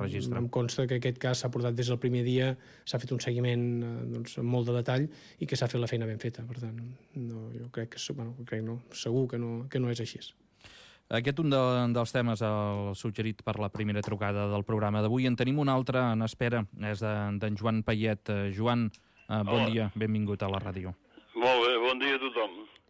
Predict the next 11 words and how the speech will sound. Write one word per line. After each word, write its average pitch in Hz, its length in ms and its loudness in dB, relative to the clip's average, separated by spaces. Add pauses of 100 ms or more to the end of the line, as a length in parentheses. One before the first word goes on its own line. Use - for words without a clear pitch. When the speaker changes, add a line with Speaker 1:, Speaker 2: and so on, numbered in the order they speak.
(100)
Speaker 2:
Bon 135 100 -4
dia, 135 160 0
Joan. 123 300 -4
Speaker 1:
Digueu. 120 260 -2
Speaker 3:
Mira, 151 220 0
Víctor, 131 420 2 (560)
eh, 117 160 -4 (480)
quasi, 151 320 0
quasi 165 300 2 (420)
m'estalvio 131 640 0
una, 131 160 2